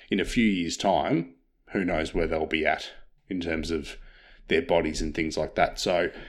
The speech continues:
um, that would be another thing I would hope that we do, is get another key forward to begin developing. Uh, next year, what sort of changes am I looking for?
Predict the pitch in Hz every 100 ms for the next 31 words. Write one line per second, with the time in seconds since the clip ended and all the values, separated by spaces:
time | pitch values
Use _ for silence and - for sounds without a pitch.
0 | - - - - 87 87 90 - 107 104
1 | 101 101 101 - 104 90 90 - 113 -
2 | - - - - - - - - - 98
3 | 98 127 185 135 87 - - - - 85
4 | 82 85 - - 98 85 - - 98 92
5 | 87 87 90 90 95 90 - - - -
6 | - - 101 92 117 131 - 101 - -
7 | - - - - _ - - - - -
8 | - - - 123 117 117 120 - 180 -
9 | - 120 95 - - - 165 170 - 143
10 | 131 120 104 101 92 95 87 82 - 78
11 | 90 78